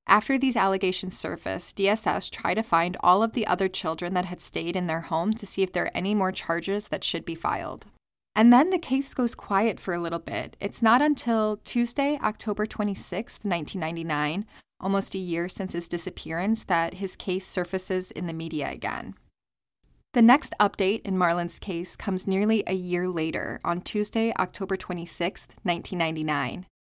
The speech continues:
Police received a credible tip that Marlon was buried near the Wachusett Reservoir, and police take the next week to search the reservoir and the surrounding area.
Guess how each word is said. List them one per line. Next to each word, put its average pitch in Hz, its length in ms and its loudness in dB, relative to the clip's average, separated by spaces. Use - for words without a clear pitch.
Police 294 300 4
received 240 380 2
a 196 40 4
credible 190 380 0
tip 180 320 -6
that - 160 -2
Marlon 180 360 0
was 190 160 -2
buried 165 360 -2
near 175 160 -4
the 165 100 -4
Wachusett 165 580 -4
Reservoir, 208 800 -2
and 190 160 -4
police 214 380 -2
take 240 220 -4
the - 80 0
next 175 360 -2
week 180 300 -4
to - 160 -2
search - 320 -4
the 196 100 -4
reservoir 233 680 2
and 180 160 -2
the 175 40 -2
surrounding 165 520 -2
area. 175 460 -4